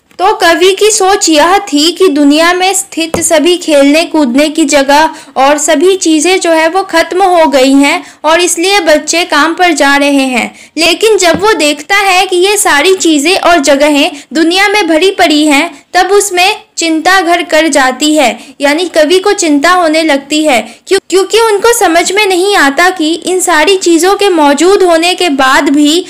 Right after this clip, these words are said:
आखिर क्यों छोटे-छोटे बच्चे दु-, दुनिया की हज़ार हज़ार सड़कों से चलकर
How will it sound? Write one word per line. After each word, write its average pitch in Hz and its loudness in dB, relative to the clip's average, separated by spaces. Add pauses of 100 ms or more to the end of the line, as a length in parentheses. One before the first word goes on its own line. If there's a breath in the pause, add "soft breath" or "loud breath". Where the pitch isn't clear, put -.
(160 loud breath)
आखिर 392 0
क्यों 415 2
छोटे-छोटे 311 -2
बच्चे 311 -2 (260 loud breath)
दु-, 302 -2
दुनिया 311 0
की 392 0
हज़ार 311 0
हज़ार 302 0
सड़कों 285 0
से 392 0
चलकर 285 0